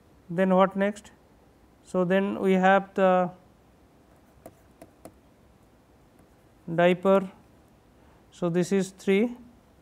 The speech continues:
then egg, so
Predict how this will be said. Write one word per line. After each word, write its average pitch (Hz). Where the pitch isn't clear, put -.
then 185
egg, 190
so 180